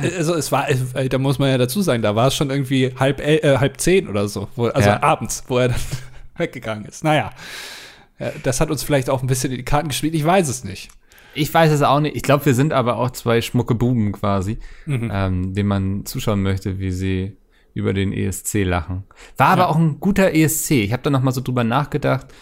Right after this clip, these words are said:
Speaker 2: Es waren dieses Jahr echt einige Songs dabei, wenn ich das mal mit zweitausendneunzehn vergleiche. Ähm, zweitausendneunzehn war ja der absolute langweilige E S C. Der wird also genau so in die Geschichte eingehen als absolut langweiliger E S C. Und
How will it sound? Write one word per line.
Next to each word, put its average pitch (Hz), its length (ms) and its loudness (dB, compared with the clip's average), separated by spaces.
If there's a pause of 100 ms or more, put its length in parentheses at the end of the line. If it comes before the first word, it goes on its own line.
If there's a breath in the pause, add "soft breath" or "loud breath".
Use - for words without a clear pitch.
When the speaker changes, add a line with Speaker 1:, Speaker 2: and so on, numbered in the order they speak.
(240 loud breath)
Speaker 2:
Es - 120 -10
waren 123 140 2
dieses 117 240 0
Jahr 120 140 2
echt - 200 -6
einige 135 380 2
Songs 135 360 0
dabei, 107 280 0
wenn 113 80 2
ich 113 80 -2
das - 140 -8
mal 127 60 0
mit 117 160 -2
zweitausendneunzehn 110 840 0
vergleiche. 104 640 -4 (440 soft breath)
Ähm, 104 200 -4
zweitausendneunzehn 107 720 -2
war 104 120 0
ja 104 80 -2
der 104 100 -2
absolute 117 400 -4
langweilige 110 760 0
E 110 140 -2
S - 160 -6
C. 104 380 0
Der 101 200 -4
wird 110 160 -6 (300 loud breath)
also 101 200 -4
genau 110 280 2
so 113 180 2
in 143 80 2
die 120 60 0
Geschichte 123 420 -4
eingehen 101 400 -4
als 104 180 -8
absolut - 360 -4
langweiliger 101 600 0
E 98 120 -4
S 95 220 -6
C. 104 340 -4 (420 loud breath)
Und 113 480 -2